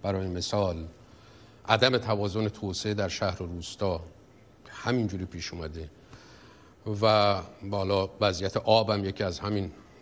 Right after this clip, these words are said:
اه، موضوعهایی است که شما فرمودین در واقع آب یکی از، بخشی از موضوع وضعیت امروز در واقع نابودی سرزمینی، اه،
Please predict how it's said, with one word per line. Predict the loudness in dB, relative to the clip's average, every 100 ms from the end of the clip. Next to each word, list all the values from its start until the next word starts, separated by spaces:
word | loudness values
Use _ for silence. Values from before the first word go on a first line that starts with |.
| -8
اه، | -4 -4 -4 -10 -10 -2
موضوعهایی | 2 4 2 0 -2 4 4 4
است | 0 2
که | 4 4 4
شما | 2 0
فرمودین | 2 2 2 2 2
در | 2
واقع | 2 0 2 8
آب | 8 8 0 -14 -8
یکی | -2 4 6 4 2 0 0
از، | 2 2 2 -2 -10 -14 -20 -20 -20 -20 -6 4
بخشی | 4 4 -4 -2
از | 0 0
موضوع | -2 0 -2 -2 -2 -2 -2 -6 -12 -18 -8
وضعیت | -6 -4 -6 -4
امروز | -4 -4 -6 -8 -8
در | -6 -6
واقع | -6 -8
نابودی | -6 -4 -6 -6 -4 -4
سرزمینی، | -2 -6 -6 -8 -8 -4 -2 -2 -4 -12 -20 -20 -20 -12 0
اه، | 4 6 6 4 2